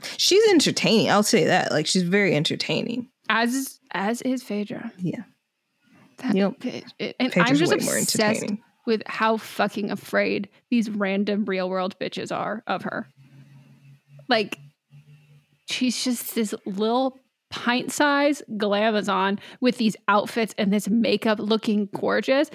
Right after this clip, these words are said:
Speaker 2: And also, everybody wants to be her friend.
Speaker 1: Yeah.
Speaker 2: And, like, the other traitor is this, like, just white guy from the real world. And, like, people have, uh, their eyes on him. And he's, like,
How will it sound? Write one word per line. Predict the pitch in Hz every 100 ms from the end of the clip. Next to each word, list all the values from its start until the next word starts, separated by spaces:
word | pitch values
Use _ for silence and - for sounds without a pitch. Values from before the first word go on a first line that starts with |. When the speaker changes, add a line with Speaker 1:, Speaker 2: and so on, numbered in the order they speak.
| - - -
Speaker 2:
And | 285
also, | 285 277 - - _ _
everybody | 240 233 233 214 196
wants | 202 196
to | 202
be | 196
her | 202
friend. | - - - - _ _
Speaker 1:
Yeah. | 175 170
Speaker 2:
And, | 262
like, | 247 220
the | 233 240
other | 220 240
traitor | 240 254 277
is | 254 240
this, | 226
like, | 233 220 - - _ _ _ _
just | - -
white | 190 196
guy | 208 220 208
from | 226 208
the | 208
real | 196 196
world. | 220 226 226
And, | 214
like, | 202 -
people | - 226 240
have, | 233
uh, | 214
their | 208 208
eyes | 196 196
on | 214 214
him. | 226 226
And | 196
he's, | 220
like, | 190 190